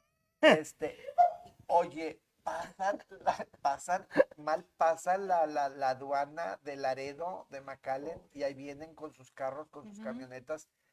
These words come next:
Speaker 1: llenas de regalos, con
Speaker 2: Sí.
Speaker 1: dólares, porque, para que a la cuadra los estén siguiendo, para asaltarlos y para quitarles las cosas.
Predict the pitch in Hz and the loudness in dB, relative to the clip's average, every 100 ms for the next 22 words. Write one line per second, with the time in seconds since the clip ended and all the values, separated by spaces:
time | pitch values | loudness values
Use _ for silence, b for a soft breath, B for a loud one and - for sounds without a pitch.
0 | _ 131 143 156 165 165 147 135 131 135 | _ -8 -8 -6 -6 -6 -6 -4 -2 -2
1 | 151 147 - 143 139 - 139 135 147 151 | -4 -10 -8 -8 -8 -4 -2 0 -2 -4
2 | 143 - 131 - - _ _ _ _ _ | -10 -16 -18 -18 -20 _ _ _ _ _
3 | _ _ 160 151 147 151 151 143 - 156 | _ _ -2 -2 -6 -8 -8 -8 -8 -2
4 | 156 156 180 185 180 - - 165 165 - | 0 0 -2 -6 -10 -14 -14 -12 -10 -10
5 | 175 156 156 165 156 156 147 151 151 - | -12 -16 -16 -12 -10 -10 -10 -8 -6 -2
6 | 151 139 - 135 127 _ 147 135 147 147 | -2 -4 -8 -12 -14 _ -8 -6 -8 -14
7 | - - 147 143 - 147 143 147 151 143 | -14 -14 -14 -14 -14 -12 -10 -10 -12 -12
8 | - 135 131 - | -16 -14 -14 -16